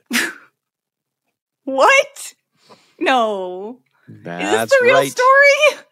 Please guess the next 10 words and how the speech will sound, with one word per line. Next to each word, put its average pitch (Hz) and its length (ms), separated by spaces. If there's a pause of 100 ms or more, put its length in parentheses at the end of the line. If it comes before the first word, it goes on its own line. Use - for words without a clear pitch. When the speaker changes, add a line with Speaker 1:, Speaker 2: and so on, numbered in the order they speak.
(120)
Speaker 1:
That's 117 380
the 117 120
story, 131 680
and 110 340
the 107 140
insect's 127 420
name 131 400 (380)
is 113 240
the 110 180
Homolotisca 170 1160